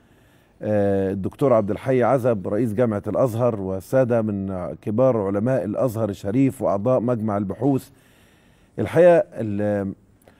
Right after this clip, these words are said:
تذاكرنا هذه المناسبة، مناسبة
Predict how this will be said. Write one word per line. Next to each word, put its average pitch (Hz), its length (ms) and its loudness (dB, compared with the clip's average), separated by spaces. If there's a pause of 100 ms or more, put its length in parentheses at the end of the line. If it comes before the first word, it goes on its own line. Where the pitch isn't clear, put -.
(220)
تذاكرنا 151 1000 4
هذه 143 420 2
المناسبة، 110 640 -2
مناسبة 113 560 0